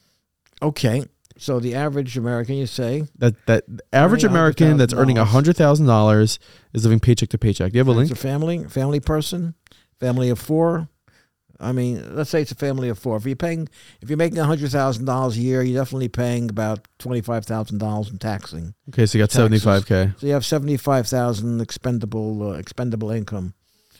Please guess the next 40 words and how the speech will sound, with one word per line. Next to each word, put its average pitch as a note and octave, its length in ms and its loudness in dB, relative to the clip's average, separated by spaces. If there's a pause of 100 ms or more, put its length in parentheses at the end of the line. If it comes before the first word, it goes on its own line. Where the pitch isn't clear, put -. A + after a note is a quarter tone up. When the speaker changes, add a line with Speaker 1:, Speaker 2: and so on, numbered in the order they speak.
(100)
Speaker 1:
and A2+ 220 -8
food E3+ 180 -2
prices B2 380 -6
have G#2 160 -6
risen G#2+ 280 -6
crazy. G#2+ 340 -8
Speaker 2:
So B2+ 200 4
inflation B2+ 460 2
probably, A2 380 4 (280)
probably G#2+ 480 4 (140)
is, A2 240 2
is A2 160 0
a G#2+ 60 4
driving G#2 340 4
force G#2 320 2
in G#2 120 2
why G2+ 160 4
they're G2+ 120 4
living F#2+ 240 4
th-, - 180 -12
Speaker 1:
Of - 60 0
Speaker 2:
paycheck A2 200 4
to B3 40 4
Speaker 1:
course. F4+ 120 4
Speaker 2:
paycheck. G#2+ 420 2
Speaker 1:
I C3 60 -4
mean, G#2 340 -4
uh, A2 180 -8
gasoline A#2 460 -4
prices C3 440 -2
are A#2+ 220 -6
Speaker 2:
Let - 20 6
me D#3 60 6
ask B2+ 140 4
you C3 80 4
a - 20 0
Speaker 1:
sky - 0 -
high. B2+ 40 -2
Speaker 2:
question. A#2 320 4
What's, A#2+ 260 2